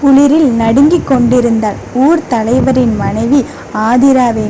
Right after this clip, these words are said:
நெருங்கி வந்து யாருக்கும் தெரியாமல் அவளை அழைத்து கொண்டு அவர்கள் வீட்டுக்கு சென்றாள். அவள், "அம்மாடி, உனக்கு குளிருக்கு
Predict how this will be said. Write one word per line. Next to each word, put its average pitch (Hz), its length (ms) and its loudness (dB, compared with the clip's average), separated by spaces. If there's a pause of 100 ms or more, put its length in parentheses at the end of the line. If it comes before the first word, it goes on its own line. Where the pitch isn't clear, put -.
நெருங்கி 254 420 2
வந்து 214 520 -2
யாருக்கும் 233 840 -2
தெரியாமல் 220 640 -2 (300)
அவளை 220 460 -2
அழைத்து 247 560 -2
கொண்டு 220 460 -4
அவர்கள் 214 560 -4
வீட்டுக்கு 226 580 -4
சென்றாள். 254 360 2 (460)
அவள், 214 340 0 (280)
"அம்மாடி, 240 520 2 (280)
உனக்கு 208 640 -2 (180)
குளிருக்கு 254 720 0